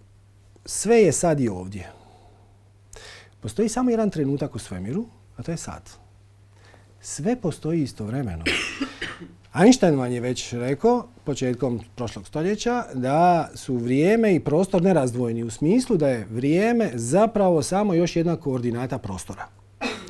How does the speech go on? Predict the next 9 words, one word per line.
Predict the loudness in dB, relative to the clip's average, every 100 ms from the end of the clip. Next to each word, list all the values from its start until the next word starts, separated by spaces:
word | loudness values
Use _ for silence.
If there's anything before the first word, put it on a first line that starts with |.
| -18 -18 -18 -18 -20 -12
Znači, | -4 -2 -2 -6 -12 -20 -20 -20 -20 -4
za | 4 6
ovaj | 8 10 10 10
trenutak | 10 12 12 10 8 4
sad | 4 6 8 6
postoji | 0 4 6
bezbroj | 6 6 6 4
paralelnih | 4 2 2 2 0 -2
realnosti | -4 -4 -6 -10 -12